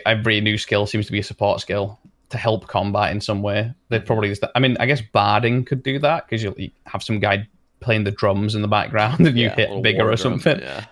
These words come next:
Speaker 2: <laughs>
Speaker 1: I don't know. Like, you could do shit like that, I guess. It could be useful, but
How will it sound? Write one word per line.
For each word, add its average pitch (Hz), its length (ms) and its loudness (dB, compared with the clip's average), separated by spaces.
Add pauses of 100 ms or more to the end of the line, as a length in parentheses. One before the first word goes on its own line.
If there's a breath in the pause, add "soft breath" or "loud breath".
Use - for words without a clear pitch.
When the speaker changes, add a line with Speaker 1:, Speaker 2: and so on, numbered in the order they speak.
(160)
Speaker 2:
<laughs> - 500 -16
Speaker 1:
I 123 120 4
don't 104 120 -2
know. 113 320 2
Like, 117 360 0
you 120 120 -2
could 120 160 -2
do 117 140 0
shit 117 200 -2
like 104 180 0
that, 110 160 4
I 95 60 -2
guess. 110 360 0
It - 140 -8
could 117 260 -4
be - 100 -10
useful, - 520 -6
but - 240 -6